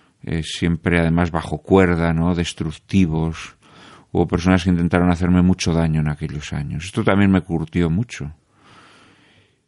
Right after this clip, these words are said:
Y, y en general sí, digamos que la gente, mm, es verdad que se intenta aprovechar de ti.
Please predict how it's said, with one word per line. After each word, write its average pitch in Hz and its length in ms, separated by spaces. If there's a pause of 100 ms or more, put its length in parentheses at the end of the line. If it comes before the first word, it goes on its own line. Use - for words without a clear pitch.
(240)
Y, 104 800 (680)
y 156 120
en 151 60
general 185 400
sí, 190 240
digamos 156 380
que 156 120
la 135 100
gente, 143 600 (240)
mm, 104 360 (1120)
es 95 120
verdad 101 180
que 95 60
se 92 120
intenta 90 300
aprovechar 82 480
de 82 120
ti. 113 420